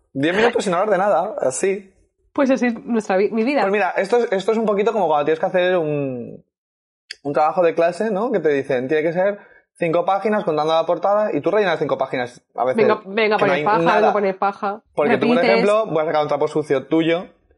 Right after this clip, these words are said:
Speaker 1: Yo he visto trabajos tuyos en los que cinco páginas, pero, mm, unas buenas fotos grandes ahí en medio, ¿no? Para que
Speaker 2: Claro.
Speaker 1: haya menos texto.
Speaker 2: Títulos, eh, sí.
Speaker 1: Los títulos gigantes, un poco, unos tamaños ya desproporcionados de título.
Speaker 2: Voy a contar algo.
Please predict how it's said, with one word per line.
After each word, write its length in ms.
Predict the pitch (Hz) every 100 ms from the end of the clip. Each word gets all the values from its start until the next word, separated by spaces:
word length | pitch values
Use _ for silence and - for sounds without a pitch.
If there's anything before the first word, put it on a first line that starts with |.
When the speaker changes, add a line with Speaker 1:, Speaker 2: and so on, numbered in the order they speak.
| _ _ _
Speaker 1:
Yo 140 | 143 139
he 40 |
visto 160 | 139 147
trabajos 360 | 151 156 156
tuyos 260 | 156 156 180
en 100 | 170
los 120 | 127
que 140 | 131
cinco 260 | 120 143 143
páginas, 360 | 139 139 160 180
pero, 300 | 165 117 -
mm, 400 | 117 123 110 - -
unas 260 | - 123 113
buenas 260 | 123 123
fotos 240 | - 131 127
grandes 420 | 123 127 160 143
ahí 180 | 131 104
en 80 | 117
medio, 340 | 127 131 107
¿no? 200 | 117 156
Para 140 | 143
que 60 | 117
Speaker 2:
Claro. 180 | 113 110
Speaker 1:
haya 60 | 131
menos 260 | 135 127
texto. 200 | 135 123
Speaker 2:
Títulos, 640 | 233 226 214 214 208 208 208
eh, 320 | 208 - 185
sí. 340 | - 202 175 _ _ -
Speaker 1:
Los 180 | 147 131
títulos 300 | 123 135 131
gigantes, 600 | 117 123 156 156 147 147
un 100 | 139
poco, 220 | 139 139
unos 140 | 127 131
tamaños 260 | 135 131
ya 100 | 127
desproporcionados 600 | 127 127 123 131 120 123
de 100 | 117
título. 440 | 139 147 135 127 _ _
Speaker 2:
Voy 160 | 202 233
a 60 | 254
contar 240 | 269 214
algo. 300 | 180 180